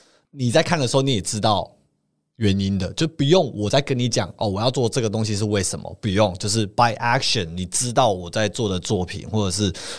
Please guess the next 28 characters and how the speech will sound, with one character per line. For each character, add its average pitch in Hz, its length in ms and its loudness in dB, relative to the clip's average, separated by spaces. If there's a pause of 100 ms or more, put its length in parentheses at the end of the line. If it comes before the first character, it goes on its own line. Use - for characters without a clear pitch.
(180)
我 104 160 2 (840)
在 127 160 4
这 139 200 0
社 135 180 2
会 127 80 4
上 117 220 -2 (920)
做 165 160 2
出 151 140 2
来 120 100 6
的 95 280 -2 (160)
东 120 180 4
西 117 220 0
是 110 240 0
你 92 180 -2
可 113 260 -2
以 98 360 -2 (720)
直 131 200 0
接 165 140 4
看 170 220 -2
到 117 240 2
的， - 200 -16 (680)
不 135 160 2
用 165 200 4
我 95 180 2
来 92 120 2
跟 113 120 -4
你 110 120 2
讲 104 180 -2